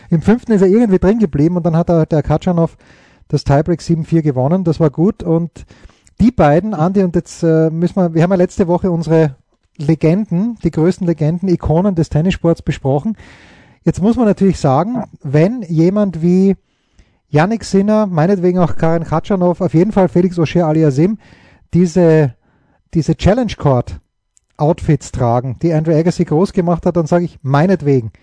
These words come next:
Aber wenn jemand wie Tommy Paul auch dieses Outfit trägt, der gestern gegen Dimitrov untergegangen ist, nicht mal mit fliegenden Fahnen, sondern einfach nur untergegangen ist,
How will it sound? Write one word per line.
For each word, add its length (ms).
Aber 220
wenn 100
jemand 300
wie 80
Tommy 320
Paul 520
auch 280
dieses 680
Outfit 400
trägt, 280
der 80
gestern 440
gegen 640
Dimitrov 420
untergegangen 680
ist, 140
nicht 200
mal 80
mit 160
fliegenden 340
Fahnen, 340
sondern 220
einfach 220
nur 120
untergegangen 540
ist, 180